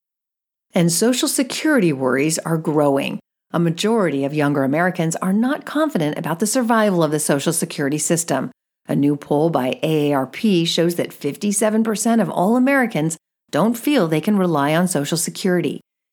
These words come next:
If you break that down into age groups, Fifty-nine percent of people between the ages of eighteen and twenty-nine are not confident about Social Security's future,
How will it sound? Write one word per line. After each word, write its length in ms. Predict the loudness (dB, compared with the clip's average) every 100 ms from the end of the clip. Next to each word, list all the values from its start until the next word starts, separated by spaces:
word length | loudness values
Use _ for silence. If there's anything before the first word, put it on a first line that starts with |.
| _
If 140 | -4
you 80 | 0
break 240 | 0 0 0
that 220 | -2 0
down 280 | 0 2 2
into 220 | 2 0
age 240 | 0 0
groups, 400 | 0 0 0 -4 -10 _ _
Fifty-nine 600 | -6 -2 0 2 2 2
percent 320 | 0 0 0
of 60 | 0
people 400 | -2 0 0 0
between 360 | -4 -6 -2
the 160 | 0 0
ages 240 | 0 0
of 100 | 0 -2
eighteen 420 | -2 -2 0 0
and 120 | 0
twenty-nine 680 | -2 -2 0 0 0 0 -2
are 160 | -2 0
not 360 | 0 -2 -4
confident 480 | -4 -4 -2 0 0
about 260 | 2 2 0
Social 300 | -2 -2 -4
Security's 480 | -6 0 0 0 0
future, 480 | 0 2 0 -2